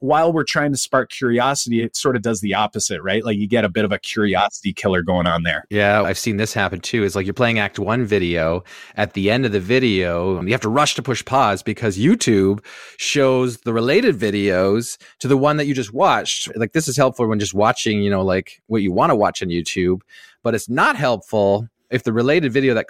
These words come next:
Speaker 2: pops up is, like, act two or the third act or even, like, the answer. All of a sudden, there's the answer. It's kind of like, uh, oops, uh, which essentially, you know, it just ruins everything.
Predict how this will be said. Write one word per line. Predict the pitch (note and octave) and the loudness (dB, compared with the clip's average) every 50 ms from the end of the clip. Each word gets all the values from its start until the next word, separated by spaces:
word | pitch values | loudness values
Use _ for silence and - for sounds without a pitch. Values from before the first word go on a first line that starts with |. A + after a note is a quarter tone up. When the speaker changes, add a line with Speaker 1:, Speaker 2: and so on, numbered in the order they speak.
| - | -8
Speaker 2:
pops | - - - B2 - - - | -6 -2 -2 -2 -2 -2 0
up | F3+ E3+ D3+ - - | 2 2 2 2 -2
is, | A2+ G2+ - | -2 -2 0
like, | A2 G2+ - | -2 -2 -2
act | G2 F#2+ F2+ - _ | -4 -8 -8 -8 _
two | - B3+ B3+ A#3+ A#3 A#3 A3+ A3 G#3 F#3+ | -4 -2 0 0 0 2 2 2 4 2
or | C3+ A2 G2+ | 2 0 -2
the | F2+ G2 - | -4 -8 -8
third | _ - F3 D#3 D3 D3 | _ -2 0 2 2 2
act | C#3+ C#3+ C#3+ - | 2 2 0 0
or | C3 | 0
even, | D3 G3+ G#3+ | 0 0 0
like, | D3 B2+ G#2+ | 0 0 0
the | - G#2 F2+ G#2 | -2 -2 -2 0
answer. | C#3 F3+ - - F2 | 0 -2 -2 -2 -2
All | G2+ A#2+ | -2 0
of | |
a | A#2 | 0
sudden, | - A2+ G#2+ F#2 | -2 -2 -2 0
there's | C#3 C3+ A#2+ A#2+ G#2+ | 2 2 2 0 0
the | A2 G#2 G2+ | -2 -2 0
answer. | A2 B2 E3 C#3 - - G2+ F#2 F2+ | 2 0 0 0 0 -2 0 0 0
It's | F2+ F2+ - - | 0 -2 -6 -6
kind | - - A2 G#2 | -4 0 0 0
of | G2 F2+ | 0 0
like, | F#2 F#2+ F#2+ F#2+ F2 - - | 2 2 2 0 0 -2 -2
uh, | G2+ F#2+ D2 | -2 0 2
oops, | B2+ C3 D3 - - - - - - - | 2 2 2 0 -2 -8 -10 -8 -4 -2
uh, | A2 G#2+ G#2 G#2 | 0 2 2 2
which | A2 - - | 0 -2 -4
essentially, | A#2 - - D3 C#3+ - - A#2 A2 | -4 0 0 0 0 0 -2 -2 -2
you | G#2+ | 0
know, | A2+ A2 G#2 | 0 -2 -2
it | G2+ | -2
just | A2 G#2+ G2+ | -2 -4 -4
ruins | F#2+ G2 A#2+ C3+ C3 B2+ A#2 A2 F#2 | 0 2 4 6 6 6 4 2 0
everything. | - F#2+ G2 F#2+ F2 D#2 D2+ C#2+ C#2 | 0 0 0 0 0 -2 -4 -6 -10